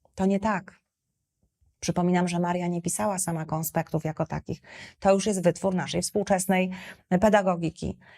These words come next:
Materiał może otworzyć przed tobą zupełnie nowe możliwości pracy, jeśli będziesz z nim, o czym mówiłam przed chwilą, w dobrej relacji.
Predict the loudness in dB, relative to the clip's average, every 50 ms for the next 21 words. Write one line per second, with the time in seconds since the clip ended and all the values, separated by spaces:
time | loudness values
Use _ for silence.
0 | _ _ _ 0 2 2 2 4 2 2 4 2 0 2 2 2 2 2 2 0
1 | 0 0 -4 -6 -4 -4 -4 -6 -6 -8 -8 -10 -10 -10 _ -4 -4 -2 -2 -2
2 | -2 -2 -4 -6 -8 -6 -2 0 2 4 4 4 4 2 2 0 0 2 2 0
3 | 0 -2 -4 -4 -4 -6 -6 -10 -12 -10 -6 -6 -6 -6 -6 -8 -6 -4 -2 0
4 | 0 0 4 4 4 4 4 2 -2 -6 -4 -4 -2 -2 -2 -2 -2 -2 -2 0
5 | -2 -2 -2 -4 -4 -2 -2 0 0 2 2 2 0 0 -2 -4 -6 -10 _ _
6 | _ _ _ _ -6 -6 -6 -4 -4 -4 -4 -4 -6 -6 -6 -6 -6 -6 -8 -8
7 | -10 -10 -8 -4 -4 -2 -2 -2 -4 -6 -10 -16 -20 _ _ _ _ _ _ -2
8 | 0 4 4 4 4 4 -2 -2 -2 -2 -2 -2 -2 -4 -6 -6 -8 -8 -8 -8
9 | -10